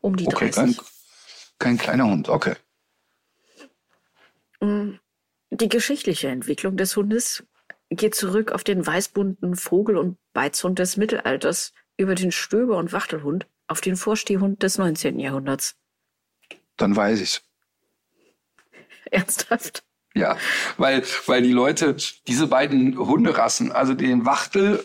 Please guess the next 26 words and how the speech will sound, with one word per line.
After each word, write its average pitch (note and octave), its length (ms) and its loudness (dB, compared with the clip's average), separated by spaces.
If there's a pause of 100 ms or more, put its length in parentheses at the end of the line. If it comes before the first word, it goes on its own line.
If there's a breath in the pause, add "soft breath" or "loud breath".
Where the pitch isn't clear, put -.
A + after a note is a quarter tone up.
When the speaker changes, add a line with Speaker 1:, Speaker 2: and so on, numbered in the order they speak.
Speaker 2:
und B2+ 380 2
den A#2+ 280 4
gleich B2+ 260 2
genannten, A3 640 0 (260 soft breath)
sehr G#3 340 0
oft - 240 0
verwechseln D#3+ 500 0
Speaker 1:
Ja. - 60 -2
Speaker 2:
auf - 120 -4
Fotos. - 540 -2 (540 loud breath)
Also, C3 380 2 (240)
wenn C3+ 180 2
Speaker 1:
Ah. E3 40 4
Speaker 2:
ich, - 260 -2 (260)
ich - 280 0
hab, E3+ 280 -4
äh, B2+ 360 2 (260)
ich B2 120 -2
hab B2 160 0
ein B2+ 300 2
wunderbares D3 640 4
Video C#3+ 460 2 (500 loud breath)
von - 280 2
einer B2 220 4
deutschen C3 360 2
Wachtel G#3 540 2